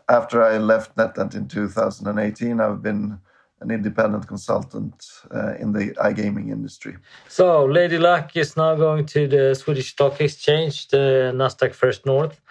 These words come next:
Speaker 2: and in connection with that, also issuing about twenty million sek of units, which are shares and, uh, and, uh, free warrants or long options.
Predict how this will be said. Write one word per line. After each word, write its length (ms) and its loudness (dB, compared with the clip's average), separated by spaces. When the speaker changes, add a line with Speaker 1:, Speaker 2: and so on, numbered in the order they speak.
Speaker 2:
and 160 2
in 220 2
connection 420 0
with 120 2
that, 240 2
also 260 2
issuing 640 0
about 380 0
twenty 260 0
million 240 2
sek 400 0
of 140 2
units, 720 -2
which 180 -14
are 140 2
shares 520 2
and, 240 0
uh, 280 2
and, 300 -8
uh, 240 0
free 240 0
warrants 580 0
or 140 0
long 200 -2
options. 600 -4